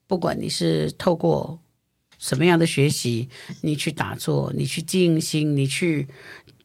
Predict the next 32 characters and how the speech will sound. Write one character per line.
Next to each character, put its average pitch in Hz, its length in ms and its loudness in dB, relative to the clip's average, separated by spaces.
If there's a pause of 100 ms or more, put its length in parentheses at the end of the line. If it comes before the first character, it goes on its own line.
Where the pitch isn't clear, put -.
呃， 143 300 2
做 180 300 2
任 208 260 4
何 143 240 -2
的 139 100 -2
一 156 80 0
些 147 160 -2
课 143 300 -4
程， - 240 -8 (280)
然 196 120 2
后 214 60 4
把 170 120 4
自 160 160 0
己 180 140 0
先 190 180 6
沉 160 200 2
淀 160 240 4
好， 135 320 -4 (1600)
然 151 120 0
后 175 140 6
这 170 120 -4
个 240 120 4
时 - 120 0
候 165 140 6
来， 135 180 2
大 185 200 0
家 165 120 2
来 143 140 2
互 156 220 -2
动， 147 200 0 (300)
那 220 140 2
个 196 100 4